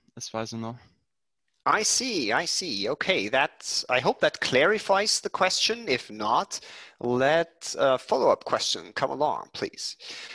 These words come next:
Speaker 2: Um, so, <laughs> a question from Christian. Um, he's obviously,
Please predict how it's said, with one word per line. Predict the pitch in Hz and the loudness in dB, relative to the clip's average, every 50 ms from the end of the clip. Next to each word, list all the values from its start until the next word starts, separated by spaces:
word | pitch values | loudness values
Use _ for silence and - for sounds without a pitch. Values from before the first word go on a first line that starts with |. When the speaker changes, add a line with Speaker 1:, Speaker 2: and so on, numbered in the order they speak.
| - - - | -14 -6 0
Speaker 2:
Um, | 147 165 175 180 185 185 190 190 190 190 190 185 | 0 2 2 2 2 0 0 -2 -6 -10 -4 -2
so, | 160 - - - - - - - 214 - 185 180 160 143 131 120 113 104 101 101 107 101 95 - - 113 - | 0 2 2 2 2 2 4 6 6 6 6 6 6 4 4 4 2 2 2 0 -2 -2 -2 0 0 0 -2
<laughs> | - - - - - - | -2 -10 -16 -10 -2 0
a | 139 147 139 - - - - - - - - - | 2 2 2 -2 -6 -16 -18 -16 -16 -16 -14 -6
question | - - 196 208 - - 202 190 | 0 2 2 4 2 0 0 -2
from | 165 - 170 156 151 | 0 0 0 0 0
Christian. | - - 175 170 160 - - 165 156 156 160 - - - - - | -2 -2 0 0 0 0 2 2 2 2 0 -4 -16 -12 -4 0
Um, | - 143 139 139 143 - - | 2 2 2 2 0 -4 -8
he's | 139 156 147 151 147 - | -6 -4 -2 -2 0 2
obviously, | - 165 165 - 160 156 143 151 147 151 147 147 | 2 2 2 2 -2 0 0 0 0 0 0 -2